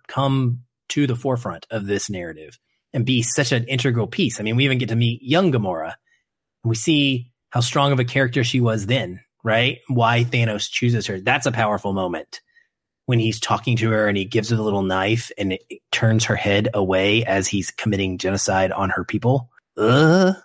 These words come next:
that was creepy and awful. But when they get there to the Soul Stone, uh, and he learns that requiring it or acquiring it requires a sacrifice. <laughs> According to that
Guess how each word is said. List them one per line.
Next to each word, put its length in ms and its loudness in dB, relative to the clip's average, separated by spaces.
that 140 0
was 200 -8
creepy 480 0
and 80 -12
awful. 380 -4
But 280 0
when 140 4
they 120 4
get 240 2
there 300 4
to 140 0
the 100 0
Soul 240 2
Stone, 480 0
uh, 440 -2
and 560 0
he 180 0
learns 360 4
that 120 2
requiring 500 2
it 260 -4
or 200 -2
acquiring 480 0
it 120 -8
requires 340 -2
a 60 -6
sacrifice. 720 -4
<laughs> 480 -8
According 340 0
to 100 -2
that 240 -2